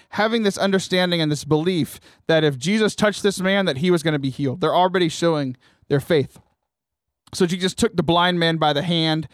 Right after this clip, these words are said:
led him outside the vi-, the village. So He put spittle on his eyes. He laid His hands on him and asked, "Do you see anything?" So looking up, the blind man replied, "I see people looking like trees and walking." So, like,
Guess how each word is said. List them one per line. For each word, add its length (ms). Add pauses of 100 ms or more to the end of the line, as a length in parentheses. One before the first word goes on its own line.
(220)
led 220
him 100
outside 460
the 60
vi-, 180 (100)
the 220
village. 500 (220)
So 100
He 60
put 180
spittle 400
on 100
his 140
eyes. 500 (200)
He 160
laid 260
His 160
hands 320
on 160
him 220
and 100
asked, 420
"Do 100
you 120
see 320
anything?" 460 (960)
So 160
looking 400
up, 140
the 100
blind 320
man 160
replied, 520 (460)
"I 140
see 280
people 480
looking 340
like 280
trees 560
and 160
walking." 420
So, 160
like, 220